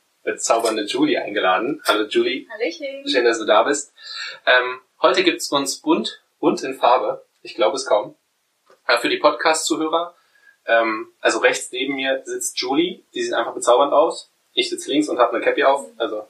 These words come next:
Speaker 1: nichts Spannendes.
Speaker 2: Komm, weil die Haare so hässlich sind.
Speaker 1: Richtig, sie hat mir nämlich heute gesagt, ähm, du hast so Geheimratsecken. Und da hab ich gedacht, Scheiße, da setz ich einfach eine Cappy auf. Deswegen die Cappy, also ich hab eine Cappy auf. Ähm, ja,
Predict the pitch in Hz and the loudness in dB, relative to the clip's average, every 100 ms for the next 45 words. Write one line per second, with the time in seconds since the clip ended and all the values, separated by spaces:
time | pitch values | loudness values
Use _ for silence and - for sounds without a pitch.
0 | - - _ _ _ 120 - - 120 143 | -14 -16 _ _ _ -8 -8 0 2 2
1 | 156 - - _ - - - - 262 320 | 0 -2 -12 _ -14 -12 -10 -4 2 2
2 | 214 202 214 220 214 202 202 202 - 240 | 2 0 2 2 0 -6 -10 -12 -14 -14
3 | 202 - _ - - 131 117 117 123 117 | -14 -20 _ -2 0 0 -2 2 2 2
4 | 117 117 117 120 107 110 - - 110 107 | 0 0 0 2 4 4 2 -2 -4 -2
5 | 107 104 107 98 110 - 113 - 127 - | -2 -2 -2 -2 0 0 2 2 2 -2
6 | 127 - - - 311 - - 120 113 110 | -4 -6 -10 0 0 4 4 4 4 4
7 | 104 - - 101 - 104 - _ - 107 | 2 0 -2 -2 0 -2 -2 _ -4 2
8 | 104 107 98 101 95 98 - 98 - - | 2 2 0 0 -2 -6 -4 -4 -4 -10
9 | - _ - - - - - - - - | -10 _ -16 -16 -2 -2 2 0 0 -6
10 | _ 110 - - - _ - - - - | _ -12 -6 -6 -8 _ -6 -6 -10 -12
11 | - - - _ _ _ - - - - | -14 -18 -20 _ _ _ -18 -18 -18 -20
12 | _ 117 120 117 - - _ - 156 - | _ 4 4 2 -6 -14 _ 0 2 2
13 | - | -2